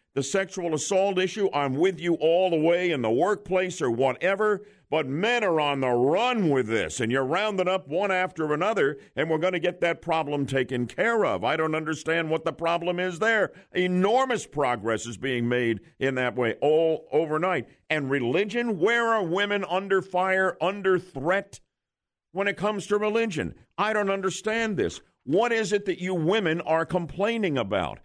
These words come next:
I know I'm coming off perhaps to some of you as a Neanderthal male chauvinist pig.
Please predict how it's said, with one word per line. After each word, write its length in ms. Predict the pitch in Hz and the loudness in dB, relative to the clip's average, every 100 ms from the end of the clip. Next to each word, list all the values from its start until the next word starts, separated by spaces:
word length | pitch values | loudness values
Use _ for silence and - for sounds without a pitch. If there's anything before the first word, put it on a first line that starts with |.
| _ - | _ -4
I 140 | 143 | -2
know 280 | 147 202 226 | 0 0 0
I'm 140 | 196 | -2
coming 340 | 131 185 196 175 | -4 -4 0 2
off 260 | 175 180 | 2 0
perhaps 440 | 180 160 160 175 - | -2 0 0 -4 -10
to 120 | 180 | -12
some 320 | - 220 214 | -6 -4 -2
of 140 | 190 117 | -2 0
you 500 | 117 104 175 220 - _ _ _ _ _ _ _ _ _ _ _ | 2 4 4 0 -6 _ _ _ _ _ _ _ _ _ _ _
as 260 | 170 170 160 | -4 -2 0
a 60 | 160 | 0
Neanderthal 960 | 156 156 190 226 208 175 190 180 180 | 2 2 2 0 0 0 2 4 4
male 400 | 151 170 185 190 | 2 0 0 0
chauvinist 640 | - - 165 160 160 135 - | -2 -2 0 0 -2 -4 -6
pig. 440 | - 233 190 98 | 0 0 0 -8